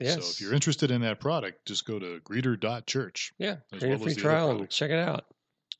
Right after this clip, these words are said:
Speaker 1: So, and that might be something to consider for two thousand sixteen here. We're kinda in the end of January, but still plenty of time to, to plan for the new year.
Speaker 2: Mm-hmm.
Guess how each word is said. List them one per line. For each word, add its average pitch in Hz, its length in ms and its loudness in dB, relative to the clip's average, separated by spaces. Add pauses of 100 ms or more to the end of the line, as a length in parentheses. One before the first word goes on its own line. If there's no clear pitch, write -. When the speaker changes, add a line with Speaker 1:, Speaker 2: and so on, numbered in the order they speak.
Speaker 1:
So, 139 300 2 (360)
and 127 140 0
that 143 80 2
might 143 180 6
be 151 100 6
something 139 300 6
to 123 100 4
consider 131 360 4
for 123 120 -4
two 135 200 2
thousand 120 320 2
sixteen 139 440 4
here. 117 240 0
We're 104 380 -2 (340)
kinda 120 200 0
in 110 60 -2
the 113 100 2
end 113 140 2
of 90 60 -6
January, 113 520 2
but 95 200 -6
still 117 220 0
plenty 113 300 -2
of 90 60 -6
time 107 260 -2
to, 90 140 -8 (460)
to - 80 -10
plan 120 360 -2
for 117 120 -2
the 104 100 -2
new 113 140 4
year. 113 340 0 (280)
Speaker 2:
Mm-hmm. 127 240 -6